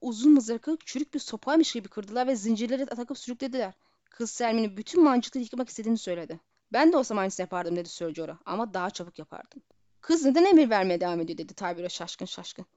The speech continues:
"Gün doğumu geldi ve geçti. Güneşi görmüyor mu? Hala iyice bir kumandanmış gibi davranmaya devam ediyor." "Eğer kızın yerinde olsaydın ve puding suratın kumandanlığı üstlenmek üzere olduğunu bilseydin, sen de emirleri vermeye devam ederdin." dedi Mormont.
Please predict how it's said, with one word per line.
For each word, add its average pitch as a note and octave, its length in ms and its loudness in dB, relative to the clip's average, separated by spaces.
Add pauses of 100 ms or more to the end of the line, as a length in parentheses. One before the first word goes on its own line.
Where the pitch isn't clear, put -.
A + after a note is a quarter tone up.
(140)
"Gün C#4+ 220 8
doğumu A#3 240 4
geldi A3+ 320 0
ve F4 60 0
geçti. D#4+ 360 -2
Güneşi B3+ 300 2
görmüyor D4+ 400 4
mu? G#3 180 -4 (300)
Hala A3+ 420 4
iyice A3 220 -2
bir G#3+ 60 -10
kumandanmış A#3 640 2
gibi A#3+ 160 -6
davranmaya A#3 500 2
devam C4 300 4
ediyor." G3 260 -6 (340)
"Eğer A3+ 280 -2
kızın C4 240 2
yerinde C4+ 280 6
olsaydın C#4 420 2
ve C#4 60 2
puding C4 320 0
suratın A#3 260 -4
kumandanlığı A3+ 640 2
üstlenmek A3 360 -2
üzere G3 180 -6
olduğunu F#3+ 280 -6
bilseydin, C#4+ 440 -2 (240)
sen G#4+ 260 0
de C4 40 2
emirleri F#3+ 340 0
vermeye E3 280 -4
devam C#3+ 180 -6
ederdin." D3 240 -8
dedi D#3 100 -8
Mormont. D#3+ 520 -8